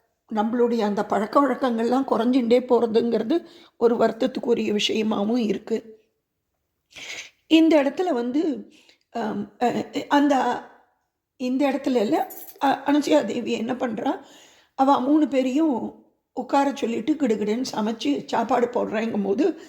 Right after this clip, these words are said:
அவ மூணு பேரும் ஒரே குரல்ல சொல்றாளாம், "உன் வீட்ல நாங்க சாப்பிடணும்னு சொன்னாக்க, நீ வந்து திறந்த மேனியா இருந்து தான் எங்களுக்கு சாப்பாடு கொடுக்கணும்னு" சொல்றாளாம். ஒரு நிமிஷம் அனுசூயா தேவி,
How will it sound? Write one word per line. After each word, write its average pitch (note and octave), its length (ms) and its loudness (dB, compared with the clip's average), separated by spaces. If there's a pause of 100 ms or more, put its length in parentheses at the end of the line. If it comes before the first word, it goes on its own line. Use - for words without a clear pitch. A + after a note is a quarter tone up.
(280)
அவ B3 240 0
மூணு E4+ 300 2
பேரும் C4+ 320 2
ஒரே B3 340 2
குரல்ல A#3 460 0
சொல்றாளாம், A3+ 640 -4 (580)
"உன் D4+ 220 6
வீட்ல E4+ 400 4
நாங்க B3 460 2
சாப்பிடணும்னு A#3+ 720 0
சொன்னாக்க, G#3+ 640 -4 (880)
நீ D#4+ 220 6
வந்து C4 420 2 (180)
திறந்த F4 480 2
மேனியா B3+ 600 2
இருந்து A3 300 -4
தான் A3+ 260 -4 (580)
எங்களுக்கு B3 420 0
சாப்பாடு A#3 500 0
கொடுக்கணும்னு" G#3 600 -4
சொல்றாளாம். G3+ 520 -8 (1000)
ஒரு F4 320 4
நிமிஷம் D4 640 0
அனுசூயா B3+ 400 0
தேவி, A3+ 600 -6